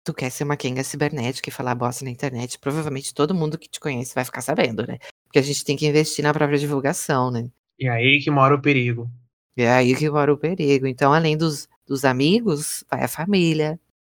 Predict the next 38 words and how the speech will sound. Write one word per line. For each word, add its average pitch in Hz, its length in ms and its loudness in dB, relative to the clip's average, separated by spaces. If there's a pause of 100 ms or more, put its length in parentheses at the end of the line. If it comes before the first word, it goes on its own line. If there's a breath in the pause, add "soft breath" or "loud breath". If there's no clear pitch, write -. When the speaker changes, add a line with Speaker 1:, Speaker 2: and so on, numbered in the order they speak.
(340)
Speaker 1:
Oi, 131 220 0
fami-, 170 400 -2 (480)
oi, 160 200 8
família. 220 880 6
Speaker 2:
<laughs> - 240 -6 (100)
Speaker 1:
eh, 143 220 8
veio 147 300 8
o - 20 -8
pessoal 151 280 2
do 143 80 0
trabalho, 147 580 6
né, 135 120 0
que 135 80 -8
provavelmente 139 400 -2
vai 139 100 4
ficar 139 200 -2
estarrecido 151 760 2
com - 80 -6
a 170 60 4
falta 147 260 -2
de 160 140 -2
filtro 147 380 -4
delas 131 420 2
e 135 40 0
a 135 40 0
quantidade 143 380 0
de 143 60 -4
bobagem 147 760 4 (380 loud breath)
que 151 60 2
a 151 100 4
gente 147 140 -2
consegue 151 340 0
falar, 127 420 -4
né. 127 180 -10 (460)
Oi, 131 180 -2
pessoal 135 460 -4
do 143 100 0
trabalho. 143 720 0